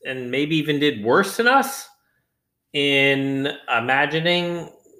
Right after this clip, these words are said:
how this could be and imagining a different way of doing things, I, I find that disappointing, because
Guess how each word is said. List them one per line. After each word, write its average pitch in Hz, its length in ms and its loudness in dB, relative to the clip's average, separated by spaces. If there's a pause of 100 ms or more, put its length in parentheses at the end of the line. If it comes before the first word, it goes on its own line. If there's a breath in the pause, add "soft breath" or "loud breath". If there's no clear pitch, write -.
(160)
how 147 300 0
this 151 220 2
could 139 200 -4
be 185 440 -2
and 131 180 0
imagining 135 640 -2
a 110 180 -2
different 135 360 -6
way 131 140 -2
of 123 120 -6
doing 143 260 -4
things, 233 480 -8 (140)
I, 277 260 2
I 247 40 2
find 302 260 -2
that 302 160 -2
disappointing, 117 640 -6
because 131 460 -6